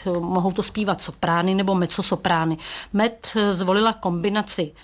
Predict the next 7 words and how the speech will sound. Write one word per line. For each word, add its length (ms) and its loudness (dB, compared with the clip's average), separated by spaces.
mezzosopránové 1080 0
Marie 340 -2
Stuartovny 1000 -2
a 200 0
sopránové 1000 -2
Alžběty 540 -8
první. 540 -4